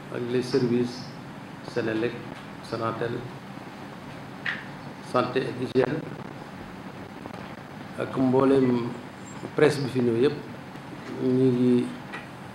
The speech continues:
nuyu mbokk yépp. Ñëw fii, monsieur le gouverneur,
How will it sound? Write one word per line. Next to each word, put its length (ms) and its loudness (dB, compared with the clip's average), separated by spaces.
nuyu 380 6
mbokk 280 2
yépp. 180 10
Ñëw 240 12
fii, 260 8
monsieur 160 2
le 80 6
gouverneur, 440 8